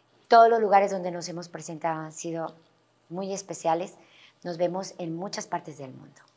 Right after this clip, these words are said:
con su güerita consentida y donde todo comenzó. Ojo por ojo.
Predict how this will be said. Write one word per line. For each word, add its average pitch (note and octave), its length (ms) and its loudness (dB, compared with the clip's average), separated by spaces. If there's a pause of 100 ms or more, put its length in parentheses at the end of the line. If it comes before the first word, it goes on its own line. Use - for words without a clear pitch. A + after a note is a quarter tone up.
con D#3 80 -10
su D#3+ 140 -10
güerita D#3 300 -2
consentida D3 600 -16 (300)
y A3+ 80 2
donde E3+ 220 2
todo C#3+ 240 -2
comenzó. - 380 -16 (260)
Ojo B3+ 280 8
por C#4 180 8
ojo. - 320 0